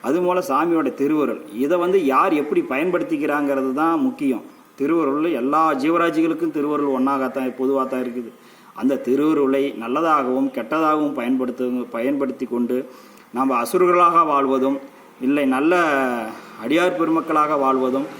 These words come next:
ஆ, சிவபக்தர்களாக வாழ்வதும் சிவசித்தர்களாக வாழ்வதும் அது நம்மளுடைய கையில தான் இருக்குது.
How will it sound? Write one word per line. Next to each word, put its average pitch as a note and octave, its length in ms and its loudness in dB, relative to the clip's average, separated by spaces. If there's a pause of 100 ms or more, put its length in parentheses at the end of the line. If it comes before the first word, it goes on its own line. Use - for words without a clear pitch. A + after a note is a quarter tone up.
(520)
ஆ, C#3 300 0 (260)
சிவபக்தர்களாக E3 840 0
வாழ்வதும் C#3 540 0 (180)
சிவசித்தர்களாக E3+ 840 0
வாழ்வதும் C3+ 460 0 (300)
அது A#2+ 100 -6
நம்மளுடைய C#3 460 0
கையில C3+ 280 -2
தான் D3 120 -2
இருக்குது. B2 440 -2